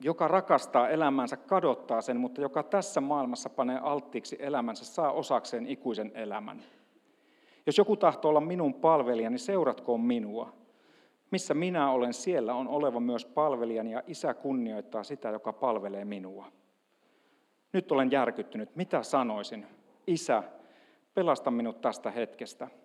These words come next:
Ei. Juuri tähän on elämäni tähdännyt. "Isä, kirkasta nimesi." Silloin kuului taivaasta ääni, "Minä olen sen kirkastanut ja kirkastan jälleen." Paikalla oleva väkijoukko kuuli äänen ja sanoi ukkosen jyrähtäneen.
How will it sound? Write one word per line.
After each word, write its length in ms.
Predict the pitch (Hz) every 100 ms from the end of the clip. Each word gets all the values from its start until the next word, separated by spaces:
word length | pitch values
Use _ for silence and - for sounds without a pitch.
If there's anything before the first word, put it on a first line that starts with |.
| _ _ _ _ _ _ 170
Ei. 520 | 135 107 104 - - - _ _ _ _ _
Juuri 220 | 165 151 139
tähän 340 | 165 151 131
on 120 | 131
elämäni 400 | 139 131 117 110
tähdännyt. 680 | - 117 107 107 104 113 - _ _ _ _ _ _ _ _ _ -
"Isä, 260 | 127 135 101
kirkasta 520 | 143 131 - - 117
nimesi." 500 | 113 107 104 - 127 _ _ _ _ _ _ _ _ _ -
Silloin 340 | 175 151 135
kuului 340 | 139 135 127
taivaasta 600 | 127 143 135 113 110 120 131
ääni, 400 | 127 113 110 - - _
"Minä 340 | 170 180 127 123
olen 280 | 139 131
sen 180 | - 113
kirkastanut 600 | - 143 131 - 113 110
ja 60 | 120
kirkastan 580 | - 143 - 117 113 107
jälleen." 540 | 107 98 95 101 110 - _ _ _ _ _ _ _ _ _ -
Paikalla 340 | 151 147 127
oleva 240 | 135 123 120
väkijoukko 560 | 147 135 123 120 -
kuuli 380 | - 165 143 127
äänen 360 | 151 151 127 117
ja 60 |
sanoi 340 | 113 160 147 143
ukkosen 480 | 180 170 135 117 110
jyrähtäneen. 720 | 120 110 95 - 101 101